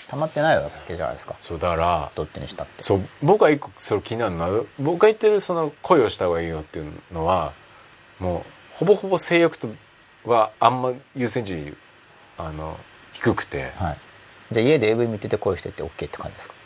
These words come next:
Speaker 2: 全然オッケー。
Speaker 1: 今日は
Speaker 2: 要するにもっと心が高揚感ですよね。
Speaker 1: はい。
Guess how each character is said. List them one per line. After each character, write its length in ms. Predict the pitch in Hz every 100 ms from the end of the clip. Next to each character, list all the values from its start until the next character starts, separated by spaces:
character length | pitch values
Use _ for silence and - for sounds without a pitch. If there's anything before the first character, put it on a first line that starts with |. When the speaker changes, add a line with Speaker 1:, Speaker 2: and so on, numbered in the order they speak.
| 117
Speaker 2:
全 240 | 101 147
然 100 | 127
オ 80 | 120
ッ 40 | 113 -
ケ 80 |
ー。 40 | 92
Speaker 1:
今 80 | -
日 60 | 117
は 0 |
Speaker 2:
要 40 |
す 60 | 95
る 60 |
に 40 | 180
も 80 |
っ 40 | 214
と 120 | 127
心 460 | - 127 190 214 190
が 120 | 117 - - 127
高 240 | - 180
揚 200 | 220 220
感 480 | 156 87 80 76 76 95 76 90
で 100 | 85
す 140 | -
よ 100 | 69 64
ね。 80 |
Speaker 1:
は 80 |
い。 60 | 67